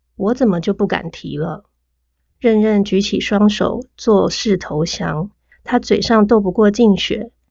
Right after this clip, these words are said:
从大学时期就是如此。话锋一转，就转到了正事上。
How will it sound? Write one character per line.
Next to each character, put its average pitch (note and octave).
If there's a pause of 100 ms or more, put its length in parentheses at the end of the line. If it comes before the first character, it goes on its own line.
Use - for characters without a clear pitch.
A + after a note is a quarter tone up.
(320)
从 E3+
大 G3
学 E3+
时 E3
期 E3+
就 A#3
是 A#3
如 D#3
此。 - (540)
话 C4+
锋 C4
一 B3+
转， A#3 (340)
就 G#3
转 E3+
到 F#3
了 E3
正 G#3
事 F3
上。 -